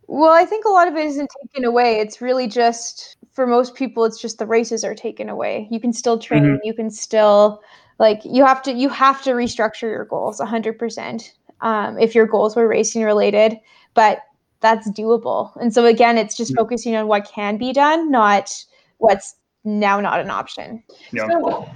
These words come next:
Speaker 3: I have, I have, like, I think, um, a good suggestion for everyone to do.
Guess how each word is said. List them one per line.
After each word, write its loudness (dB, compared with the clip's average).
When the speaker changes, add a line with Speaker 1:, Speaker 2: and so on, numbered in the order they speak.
Speaker 3:
I 0
have, 2
I -2
have, 0
like, 0
I 0
think, 2
um, -2
a -4
good -2
suggestion -2
for -2
everyone -2
to -2
do. 0